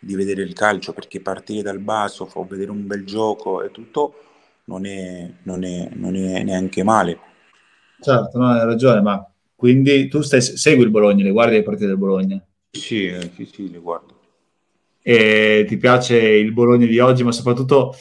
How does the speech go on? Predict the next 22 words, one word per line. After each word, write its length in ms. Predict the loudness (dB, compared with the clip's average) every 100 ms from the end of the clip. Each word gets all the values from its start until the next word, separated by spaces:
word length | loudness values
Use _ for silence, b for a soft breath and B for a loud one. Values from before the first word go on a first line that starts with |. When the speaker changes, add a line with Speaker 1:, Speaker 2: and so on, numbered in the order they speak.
| B B B -6
Speaker 2:
lo 140 | -2
stile 800 | -2 -4 -2 0 4 4 4 0 _ _ _ _ _ _ _ _
di 220 | -8 -4 0
Thiago 280 | 0 0
Motta 680 | -2 -2 -4 -6 -6 -6 -14 _
che 260 | -4 0 0
ha 80 | -2
portato 420 | -4 -2 0 0 0
quel 180 | -4 -6 -6 -2 -2 -2
a, 380 | -4 -4 -6 -4
a 20 |
Bologna, 520 | -2 2 2 2 -2
perché 460 | -6 -8 -6 -6 -6
con 180 | -6 -6
Thiago 420 | 2 2 4 0
co-, 380 | -2 -2 -2 -4
tu 180 | -10 -10 -6
avrai 260 | -6 -2
visto 240 | -2 -2 0
un 60 |
Bologna 340 | 2 2 2 0
che 560 | 2 4 4 0 _